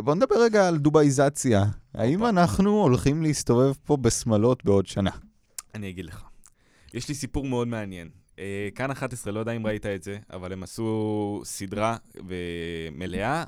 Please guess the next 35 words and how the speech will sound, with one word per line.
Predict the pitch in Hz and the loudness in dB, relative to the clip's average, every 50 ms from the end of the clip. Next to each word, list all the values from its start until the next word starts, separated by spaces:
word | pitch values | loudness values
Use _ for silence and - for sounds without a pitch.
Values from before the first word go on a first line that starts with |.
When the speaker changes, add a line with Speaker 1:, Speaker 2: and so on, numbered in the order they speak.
| - - | -10 -12
Speaker 2:
על | 90 90 | -10 -10
בית"ר | 82 87 87 90 95 101 | -8 -10 -10 -8 -8 -8
ירושלים. | 101 90 82 82 - - 80 78 78 73 69 - - _ _ _ - - - _ _ _ _ _ _ - | -8 -10 -12 -14 -12 -12 -12 -10 -10 -12 -14 -18 -20 _ _ _ -20 -20 -20 _ _ _ _ _ _ 0
Speaker 1:
או, | 107 104 107 107 104 104 104 101 98 95 95 | 4 4 6 8 8 8 6 6 6 6 4
Speaker 2:
אתה | 107 | 4
Speaker 1:
לא, | 143 220 | 4 6
Speaker 2:
ראית | 247 220 147 | 6 6 6
Speaker 1:
לא, | 135 139 143 | 6 6 4
Speaker 2:
את | 131 | 4
Speaker 1:
אתה | 147 135 | 2 0
Speaker 2:
זה? | 135 | 0
Speaker 1:
מתכוון | 135 165 131 131 143 | 0 0 2 2 2
לבית"ר | 139 123 107 113 107 - - 117 113 | 0 0 0 0 0 2 2 2 4
אל-קודס. | 110 107 107 - 214 165 120 104 98 - - _ _ _ - | 2 0 2 4 6 6 6 4 0 -6 -10 _ _ _ -12
Speaker 2:
בית"ר | 87 92 92 - 131 131 131 | -10 -10 -6 -4 -2 -2 -2
אל-קודס. | 127 113 - - 120 113 101 - - - - - - - - - _ _ _ | -4 -6 -6 -6 -6 -6 -6 -8 -14 -20 -20 -20 -20 -20 -20 -20 _ _ _
Speaker 1:
מחילה. | 123 123 120 - 131 117 104 101 | 0 0 0 0 -2 -2 -2 -2
Speaker 2:
אה, | 104 101 101 101 98 98 92 - | -2 -2 2 2 2 2 2 -2
הם | 135 160 185 190 | -2 0 0 2
הראו | 175 - 180 180 170 160 | 2 4 4 4 4 2
את | - 117 | 2 0
החלק | 113 - - 143 135 127 135 151 151 - - - | -4 -2 -2 -2 0 0 -2 -2 -4 -6 -12 -16
<laughs> | - - - | -14 -12 -10
שארקדי | - - 110 104 101 98 98 98 98 98 95 95 95 92 85 98 101 101 - - 135 131 123 117 110 | -8 -6 -4 -4 -2 -2 -2 -2 -2 -2 -2 -2 -2 -4 -4 -6 -10 -8 -4 -2 -2 0 0 -2 -4
פעם | - - 101 95 95 95 98 107 - - | -2 -2 -2 -2 -2 -4 -6 -8 -12 -12
היה | - 90 98 104 104 104 107 107 107 107 101 | -8 -4 -2 -2 0 0 0 0 -2 -2 -2
בעלים. | 101 104 98 95 92 90 92 95 107 - _ _ _ _ _ _ - - _ _ | -2 -2 -2 -2 -2 -4 -6 -8 -10 -14 _ _ _ _ _ _ -20 -20 _ _
הוא | _ - | _ -8
Speaker 1:
כן. | - 104 101 95 95 98 | -4 -2 0 0 0 -2
Speaker 2:
שם | 113 98 92 | -2 -6 -8
הרבה | 85 85 85 90 92 107 104 | -10 -12 -12 -4 -2 -2 -2
מאוד | 98 92 90 87 - | -2 -4 -6 -8 -10
כסף | - 87 78 - - 76 | -14 -14 -14 -14 -14 -14
בבית"ר | 76 78 85 82 80 85 85 | -16 -14 -14 -12 -12 -10 -10
ירושלים, | 82 82 85 82 - - 80 82 82 82 85 | -10 -10 -10 -10 -10 -12 -12 -10 -10 -12 -12